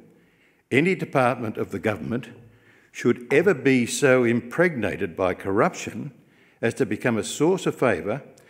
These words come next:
and aggrandisement, and aggrandisement to an individual or party at the expense of the community, then there is clearly work for us, and we shall put away all fear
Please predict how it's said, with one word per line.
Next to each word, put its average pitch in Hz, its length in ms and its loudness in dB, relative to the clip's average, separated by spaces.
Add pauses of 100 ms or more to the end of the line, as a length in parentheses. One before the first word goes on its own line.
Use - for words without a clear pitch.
(160)
and 107 100 -2
aggrandisement, 104 880 0
and 107 100 -4
aggrandisement 127 720 0 (540)
to 190 100 4
an 120 60 2
individual 151 720 2
or 101 80 0
party 110 680 -2 (580)
at 180 220 0
the 143 160 4
expense 101 500 -2
of 90 80 -14
the 90 100 -8
community, 92 680 -8 (560)
then 113 240 2
there 110 200 6
is 110 160 2
clearly 120 440 4
work 104 320 0
for 110 180 -2
us, - 420 -2 (680)
and 104 160 -4
we 107 160 4
shall 107 420 0
put 156 300 -2
away 110 560 4 (460)
all 135 280 6
fear 110 480 2